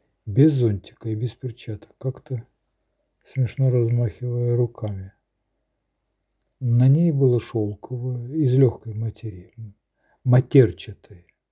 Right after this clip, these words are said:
платьице, но тоже как-то очень чудно надетое, едва застегнутое, а сзади у талии,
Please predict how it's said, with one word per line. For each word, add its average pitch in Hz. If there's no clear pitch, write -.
платьице, 139
но 135
тоже 143
как-то -
очень 131
чудно 131
надетое, 113
едва 117
застегнутое, 113
а 110
сзади 120
у 107
талии, 92